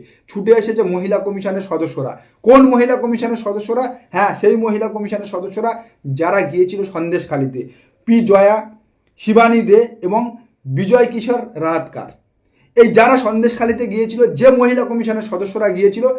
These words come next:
সেই মহিলা কমিশনের সদস্যরা আবার আজকের পৌঁছে গিয়েছে মুর্শিদাবাদের ধুলিয়ান থেকে শুরু করে একাধিক জায়গা থেকে এবং দুর্গতদের, আক্রান্তদের পাশে থাকার নাম করে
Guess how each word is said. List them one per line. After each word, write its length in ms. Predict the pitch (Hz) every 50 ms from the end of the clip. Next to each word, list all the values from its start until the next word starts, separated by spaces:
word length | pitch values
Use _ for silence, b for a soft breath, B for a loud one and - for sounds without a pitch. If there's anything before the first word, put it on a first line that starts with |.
| B B B _ -
সেই 180 | - 254 285 269 262
মহিলা 240 | 247 214 220 226 226 220
কমিশনের 380 | 226 214 208 - 202 202 196 -
সদস্যরা 380 | 185 170 180 196 - - 214 226 226 - - - -
আবার 180 | 240 285 294 285 240 226
আজকের 260 | 208 - - 214 196 180 180
পৌঁছে 240 | 185 185 180 175 180 180
গিয়েছে 240 | 190 196 190 233 254 254 254 B B B _ - 156
মুর্শিদাবাদের 600 | 165 175 165 - 196 196 196 190 185 190 190 160 143
ধুলিয়ান 340 | 147 156 170 185 202 196 196 185
থেকে 140 | 208 208 208 -
শুরু 160 | - 185 180 185 185
করে 120 | 226 247 - - - 175
একাধিক 300 | - - 185 180 180 175 151 143
জায়গা 240 | 156 147 143 139 143 135 -
থেকে 140 | 131 127 135 135 226
এবং 120 | 247 285 285 269 220 170 190
দুর্গতদের, 600 | 208 214 214 240 254 254 262 247 262 269 269 269 269 - -
আক্রান্তদের 500 | - - 233 247 254 240 262 254 262 254 - 214
পাশে 180 | 220 220 240 220 220
থাকার 220 | 220 214 220 214 208 185 175
নাম 100 | 190 208 202 202 208
করে 160 | 226 240